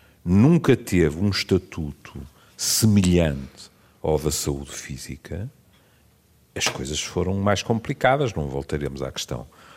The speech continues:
do efeito de género, mas, eh, as pessoas muitas vezes têm, primeiro, dificuldade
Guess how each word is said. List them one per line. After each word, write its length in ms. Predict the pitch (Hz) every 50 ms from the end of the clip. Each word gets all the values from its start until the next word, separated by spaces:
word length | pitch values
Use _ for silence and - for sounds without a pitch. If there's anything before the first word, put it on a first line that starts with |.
| - _ -
do 140 | - 80 85
efeito 380 | 85 80 - - 67 64 - -
de 80 | 82
género, 500 | 76 76 73 67 67 71 76 80 95 117 - - - - - _ _ -
mas, 720 | - 117 127 131 120 110 104 110 147 175 - - - - - - _ _ _ _ _ -
eh, 220 | 117 117 101 - -
as 180 | 151 139 - -
pessoas 480 | - - - - - 123 117 113 101
muitas 340 | 117 147 147 - 143 131 104
vezes 800 | 95 92 90 85 78 76 73 71 - - - 135 156 - - - _ _ _ _ - - - - _ -
têm, 360 | - 147 123 104 87 76 69 71 82 -
primeiro, 400 | - 180 185 202 254 285 262 - - - -
dificuldade 1000 | 131 165 156 - - 135 - - 135 127 113 113 127 139 151 165 165 165 165